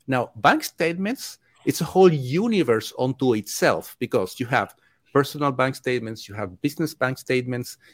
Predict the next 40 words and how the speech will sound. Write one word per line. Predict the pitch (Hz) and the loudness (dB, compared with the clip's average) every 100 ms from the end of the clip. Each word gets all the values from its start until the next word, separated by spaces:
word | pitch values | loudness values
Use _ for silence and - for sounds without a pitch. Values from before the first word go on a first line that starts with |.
| - | -10
you | 117 | -2
have | 127 110 | -2 -2
bank | 113 | -4
statements | - 123 123 113 - | -4 -4 -2 -6 -10
program | - 127 127 123 120 123 _ _ - | 0 2 2 2 0 -4 _ _ -2
that | 113 | 0
only | 123 127 | 2 2
look | 127 127 | 2 2
at | 107 | 0
one | 101 113 113 | -2 -4 -2
year, | 117 127 127 127 _ _ - | 0 2 2 -2 _ _ -8
you | 113 | -6
have | 113 123 120 _ _ 123 _ | 0 0 0 _ _ -20 _
those | 123 123 | 2 2
that | - 107 | 0 -2
look | 123 123 | -2 -2
at | 113 _ | -8 _
two | 131 | -2
years, | 123 120 123 120 - - _ | 0 0 0 0 -4 -14 _
you | 120 | -2
know? | 120 139 - - _ _ | 0 -2 -6 -20 _ _
So | - 151 | 4 8
within | 147 156 202 | 10 8 6
the | 247 | 4
universe | 175 160 196 180 175 - | 6 6 6 4 2 -2
of | 139 | -2
the | |
bank | 135 131 135 | 0 0 0
statement, | - 131 147 165 214 _ _ _ | -2 0 -2 -6 -8 _ _ _
you | 135 160 | 0 2
have | 160 156 160 | 2 2 2
about | 135 127 127 131 127 _ _ | 2 4 4 4 0 _ _
six | - - 220 - | -10 -6 -4 -2
or | 196 | -2
seven | - 160 156 147 120 107 | 2 2 4 2 0 2
ways | 143 165 110 110 - - _ _ - | 4 4 2 -2 -8 -12 _ _ -4
that | 123 | 2
you | 139 | 2
can | 139 143 139 | 2 -2 -2
combine | 120 117 117 131 139 143 | -4 -2 0 2 2 0